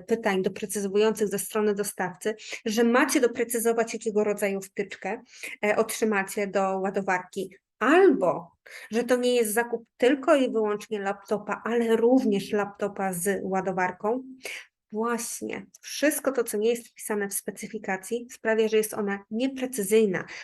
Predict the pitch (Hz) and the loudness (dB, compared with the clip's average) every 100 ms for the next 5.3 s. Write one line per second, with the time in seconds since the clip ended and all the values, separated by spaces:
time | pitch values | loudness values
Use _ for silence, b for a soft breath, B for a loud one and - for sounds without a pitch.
0 | B _ 190 190 220 220 254 277 208 196 | B _ -10 2 6 8 6 4 2 0
1 | 196 214 214 202 175 240 233 214 208 240 | 0 0 0 -2 0 4 6 6 4 4
2 | 262 214 170 - - 247 233 240 269 262 | 4 4 0 -4 -6 -2 0 0 0 -2
3 | 196 196 190 262 302 208 170 196 202 - | -2 -4 0 4 4 4 -4 -6 -8 -4
4 | 247 247 240 240 254 254 233 220 220 214 | 2 4 2 2 0 0 0 0 2 0
5 | 202 240 | 0 -2